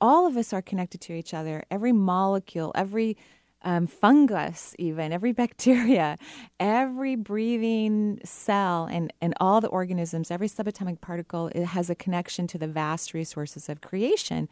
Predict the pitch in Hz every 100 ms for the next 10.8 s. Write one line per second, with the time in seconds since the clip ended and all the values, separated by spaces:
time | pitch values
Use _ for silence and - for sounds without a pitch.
0 | - - - 180 170 - 180 165 156 151
1 | 151 147 147 143 - 170 _ _ _ -
2 | 220 233 233 262 311 - 214 208 - 269
3 | 320 415 349 226 175 160 156 151 156 147
4 | 156 156 - 165 156 - _ - 254 -
5 | - 294 240 - 185 175 170 170 156 147
6 | - - 180 202 262 226 214 - - 185
7 | 180 175 160 - 202 190 208 - 190 170
8 | 165 175 - 165 156 - 156 143 - -
9 | - - 165 160 - 208 226 226 202 180
10 | - 170 170 - - 170 165